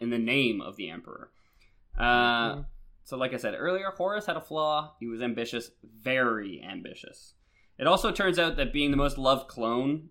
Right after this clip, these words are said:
Speaker 1: of the most powerful person in the history of mankind does nothing for your ambition if that most powerful person has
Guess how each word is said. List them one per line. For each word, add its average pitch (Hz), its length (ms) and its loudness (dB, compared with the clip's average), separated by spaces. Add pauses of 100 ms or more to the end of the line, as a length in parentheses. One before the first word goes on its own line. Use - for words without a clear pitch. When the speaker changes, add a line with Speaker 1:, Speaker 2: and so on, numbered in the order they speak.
(140)
Speaker 1:
of 123 300 2
the 123 40 -2
most 117 220 0
powerful 120 300 4
person 120 320 -2
in 117 40 -2
the 113 60 0
history 117 240 -4
of 113 80 -2
mankind 113 460 -2
does 113 160 -4
nothing 120 320 0
for 175 80 -4
your 170 160 0
ambition 175 520 -2
if 131 120 -10
that 143 180 4
most 139 180 0
powerful 127 280 2
person 123 320 -4
has 117 100 -4